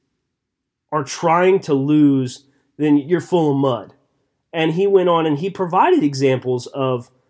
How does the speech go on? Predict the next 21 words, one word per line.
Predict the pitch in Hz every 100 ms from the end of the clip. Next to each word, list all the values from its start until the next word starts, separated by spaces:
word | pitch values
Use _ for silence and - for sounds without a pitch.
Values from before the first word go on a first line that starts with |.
| _ _ _
uh, | 139 127 127
the, | 127 131 123 _ _ _ _ _ -
the | 147
cover | - 180 156
zero | 135 147 143 135
blitz, | 127 131 135 135 - - - _ _ _ _ _ _ _ _ _ _ _ _
uh, | - 123
on | 143 151
third | 143 151 143
and | 131
long, | 131 131 131 139 - _ _
and | 156 147
the |
two-point | 135 180 180 180 156
conversion | 151 147 180 180
play | 151 156 147
against | 143 139 143 -
the, | 139 135 135 - _ _
uh, | 135 123 120 143 165 -
the | 143
Redskins, | 131 120 196 294 - 123 131